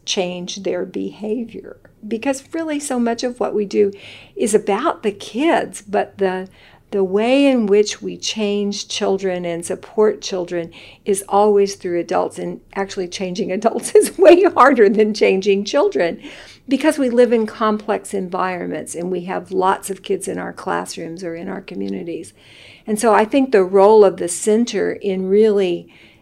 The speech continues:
leading those new models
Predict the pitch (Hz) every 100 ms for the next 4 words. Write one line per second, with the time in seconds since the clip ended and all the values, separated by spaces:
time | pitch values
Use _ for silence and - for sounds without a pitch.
0 | _ 262 208 196 208 247 247 190 165 185
1 | - - _ - 185 175 175 190 208 240
2 | 220 196 190 208 175 147 110 - -